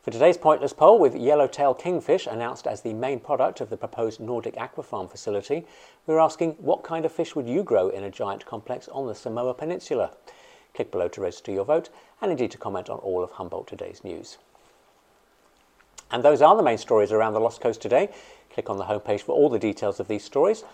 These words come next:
and for more on what's happening and coming up on lost coast outpost dot com. Thank you for joining us for Humboldt Today today. Join us again for the next Humboldt Today tomorrow. And don't forget to click below for today's Humboldt Today poll.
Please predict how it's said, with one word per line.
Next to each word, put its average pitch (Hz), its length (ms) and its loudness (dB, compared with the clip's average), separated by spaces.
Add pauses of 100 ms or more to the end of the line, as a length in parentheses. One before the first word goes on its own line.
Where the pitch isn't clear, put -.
(260)
and 247 120 -2
for 196 60 -8
more 135 260 2
on 101 80 -4
what's 104 160 -4
happening 101 320 -6
and 92 100 -14
coming 92 240 -8
up 104 220 -6
on 104 200 -6
lost 107 220 -6
coast 117 240 -8
outpost 135 460 -8
dot - 160 -2
com. 190 260 -2 (600)
Thank 151 200 -6
you 135 60 -4
for 131 60 -2
joining 156 320 2
us - 100 -4
for 151 100 0
Humboldt 120 320 0
Today 113 420 0
today. 113 380 -2 (400)
Join 90 200 -8
us 85 100 -14
again 95 220 -6
for 98 100 -12
the 98 60 -8
next - 180 -12
Humboldt 104 320 -6
Today 127 320 -4 (140)
tomorrow. 196 340 2 (500)
And 139 100 -8
don't 107 140 2
forget 104 240 -6
to - 80 -12
click - 220 -6
below 92 240 -2
for - 100 -20
today's 92 380 -8 (200)
Humboldt 90 340 -8
Today - 280 -12
poll. - 300 -8